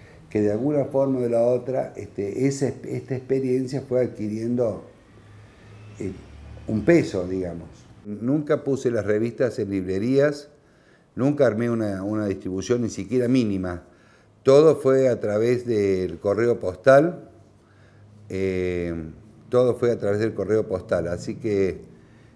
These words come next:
tenía un listado, yo fui corresponsal de muchas revistas también, así que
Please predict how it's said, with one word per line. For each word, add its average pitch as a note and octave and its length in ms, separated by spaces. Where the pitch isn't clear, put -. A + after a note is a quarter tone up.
tenía A2+ 340
un A2 100
listado, C#3 560
yo G#2+ 140
fui G#2+ 140
corresponsal G2 640
de A#2 80
muchas G#2 280
revistas G2 400
también, C3 600
así F#2 340
que F#2+ 320